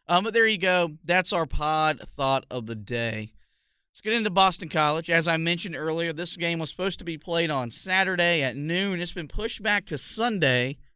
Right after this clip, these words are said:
Don't know when as of time of recording. It's either going to be noon or one P M, but they are still finalizing T V deal, or the, you know, the T V side of things to figure out which network's gonna carry the game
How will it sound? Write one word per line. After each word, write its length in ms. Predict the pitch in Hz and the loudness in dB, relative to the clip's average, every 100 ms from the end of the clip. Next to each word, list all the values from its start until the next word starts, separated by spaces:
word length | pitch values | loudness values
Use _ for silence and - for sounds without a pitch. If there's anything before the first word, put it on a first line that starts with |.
| _ _ _ 127 | _ _ _ -2
Don't 220 | 180 220 | -2 2
know 200 | 240 233 | 2 2
when 360 | 214 220 226 | 2 2 4
as 200 | 214 208 | 4 2
of 80 | 196 | 0
time 240 | 202 196 208 | 0 0 2
of 80 | |
recording. 540 | 214 208 170 143 143 160 - _ _ - | 0 2 2 2 0 -4 -10 _ _ 0
It's 200 | 180 180 | 0 2
either 260 | 220 233 208 | 2 4 4
going 320 | 233 226 214 | 4 2 0
to 160 | 226 | -4
be 200 | 190 208 | 0 0
noon 480 | 185 180 196 214 214 - | 2 0 0 0 -2 2
or 260 | 202 226 | 6 6
one 320 | 190 208 202 | 6 2 0
P 260 | 170 185 185 | -2 -2 0
M, 340 | 214 139 147 160 _ _ _ _ _ - | 2 2 0 -4 _ _ _ _ _ 0
but 200 | 175 180 | 2 4
they 140 | 185 | 2
are 80 | 180 | 2
still 300 | - 196 180 | 0 0 0
finalizing 840 | 185 180 180 175 170 170 156 151 | 0 2 2 2 0 0 -2 -6
T 240 | 135 202 175 | -6 -8 -6
V 180 | 170 165 | -4 -2
deal, 380 | 156 156 156 | 0 0 2
or 140 | 143 143 | 2 0
the, 240 | 147 139 | 2 0
you 80 | 139 | 0
know, 240 | 143 120 107 _ _ _ _ _ _ _ - | 0 -2 -8 _ _ _ _ _ _ _ -4
the 140 | 151 | 0
T 240 | - 202 | 2 2
V 160 | 185 175 | 2 -2
side 340 | - 175 165 | 0 2 4
of 80 | 151 | 2
things 380 | 160 147 147 147 | -2 -2 -4 -6
to 80 | 143 | -8
figure 320 | 160 147 156 | -6 -2 0
out 320 | 151 147 131 | 2 2 0
which 280 | 135 151 - | -2 -2 0
network's 360 | 165 156 156 175 | -2 0 -2 -4
gonna 160 | 151 | -6
carry 340 | - 151 156 151 | -2 0 0 0
the 80 | |
game 560 | 139 139 143 143 139 | 0 0 2 2 0